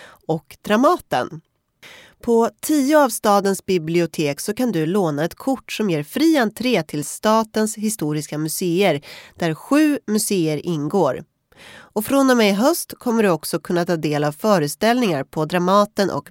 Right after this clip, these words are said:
Berwaldhallen. För att låna en biljett besöker låntagaren något av de biblioteken som ingår i satsningen och får tillgång till biljetter där.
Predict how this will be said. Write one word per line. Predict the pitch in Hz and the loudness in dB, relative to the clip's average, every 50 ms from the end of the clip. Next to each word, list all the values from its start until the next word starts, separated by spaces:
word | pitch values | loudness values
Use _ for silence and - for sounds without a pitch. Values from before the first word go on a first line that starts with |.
| _ - | _ 0
Berwaldhallen. | 190 185 160 131 131 123 131 147 156 214 247 254 190 120 64 58 - - _ _ _ _ _ _ _ _ _ - - - - - - - _ _ | 0 0 0 0 -4 -6 -8 -8 -2 0 0 2 2 0 -2 -4 -6 -12 _ _ _ _ _ _ _ _ _ -20 -20 -20 -20 -20 -20 -20 _ _
För | - 220 | -2 0
att | 226 233 226 | 0 0 2
låna | 262 330 330 285 240 277 320 339 - | 2 2 4 4 4 4 4 2 2
en | - 214 208 202 | 2 2 0 2
biljett | 196 190 170 151 143 147 - _ - - | 0 0 0 0 0 0 -2 _ -12 -6
besöker | 170 196 190 - - 170 156 160 - - 175 | -4 -4 -4 -2 -2 -2 -2 -2 -2 -2 -2
låntagaren | 190 202 185 156 143 147 - 160 147 151 147 165 175 180 175 156 | 0 2 2 0 0 -4 -4 -4 -4 -2 0 0 0 0 0 0
något | 143 139 - - - | -2 -4 -6 -8 -6
av | 175 180 | -6 -4
de | 170 165 151 143 143 | -2 -2 -2 -2 -2
biblioteken | 151 156 156 170 190 202 208 - - 269 277 262 - - 160 147 | -4 -4 -4 -2 -2 -2 -2 -2 -2 0 0 0 -2 -2 -6 -6
som | - - 165 - - | -4 -4 -6 -6 -4
ingår | 240 247 208 190 202 208 294 277 240 | -2 -2 -2 -2 -2 0 0 2 2
i | 220 | 0
satsningen | 220 - 214 - - - - - 127 107 98 107 143 - - - - - | 0 0 -4 -4 -6 -10 -8 -6 -4 -2 -2 -4 -4 -6 -12 -20 -20 -20
och | - - - - - | -20 -12 -12 -6 -4
får | 294 302 | -4 -4
tillgång | 294 - 302 254 208 160 175 160 160 | -2 0 0 0 0 0 0 -2 -2
till | - - 165 156 | -2 -4 -6 -4
biljetter | 175 165 147 127 - - _ - 156 | -2 -2 -4 -4 -8 -10 _ -8 -4
där. | 151 202 214 185 - 85 - - | 2 4 4 4 4 2 -2 -6